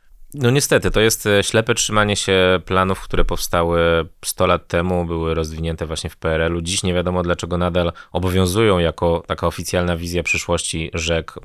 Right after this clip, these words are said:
i Wisły również, czyli właśnie te drogi wodne. E,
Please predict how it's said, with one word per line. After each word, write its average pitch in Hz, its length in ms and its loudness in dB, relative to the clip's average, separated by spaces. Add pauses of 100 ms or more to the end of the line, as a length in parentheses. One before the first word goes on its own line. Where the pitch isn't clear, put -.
(140)
i 92 120 -6
Wisły 90 340 -4
również, 80 540 -4
czyli 85 180 -6
właśnie 92 320 -2
te 87 100 -2
drogi 92 320 0
wodne. 85 380 0 (540)
E, 87 200 2